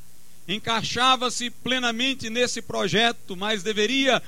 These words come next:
continuar nele e executá-lo em sua plenitude. No entanto, o homem pecou contra Deus, rebelou-se contra a vontade de Deus, desejou ser independente.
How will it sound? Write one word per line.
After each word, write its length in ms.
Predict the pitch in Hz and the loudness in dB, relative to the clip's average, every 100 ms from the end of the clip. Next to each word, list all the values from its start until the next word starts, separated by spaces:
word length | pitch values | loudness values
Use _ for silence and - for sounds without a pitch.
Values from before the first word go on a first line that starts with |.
| - - | -10 -8
continuar 680 | 262 254 247 247 247 233 | -6 -4 -4 0 2 2
nele 420 | 220 240 269 262 220 | 2 4 6 4 0
e 360 | 180 202 233 | -2 -2 0
executá-lo 1000 | 233 180 190 226 214 - 214 220 214 196 | 2 2 -2 -2 -2 2 4 4 2 -2
em 100 | 196 | -4
sua 300 | - 214 202 | -6 -2 -2
plenitude. 720 | 196 190 180 - 180 147 143 - - - - - - - - - - - | 0 -2 0 2 2 2 -2 -4 -12 -12 -12 -12 -10 -10 -10 -10 -10 -6
No 80 | 233 | -4
entanto, 360 | 302 349 311 | 2 0 2
o 40 | 320 | 2
homem 280 | 339 330 | 4 4
pecou 680 | - 311 285 - 285 330 302 | -2 0 0 -2 4 6 6
contra 380 | - 220 196 202 | 2 -2 0 2
Deus, 380 | 208 233 240 165 | 6 8 8 4
rebelou-se 720 | 220 233 247 277 277 - 247 | 2 4 6 6 6 0 -4
contra 400 | - 269 247 233 | -4 -2 0 0
a 100 | 233 | 0
vontade 640 | 208 226 208 233 254 220 | 0 -4 -2 2 2 2
de 100 | 214 | -2
Deus, 400 | 202 226 247 233 | 4 8 8 8
desejou 480 | 175 208 202 196 226 | 2 0 0 -2 -2
ser 220 | 180 226 | -2 -2
independente. 1000 | 220 208 208 196 196 196 202 - - - | -2 -2 -2 0 2 2 0 -4 -6 -6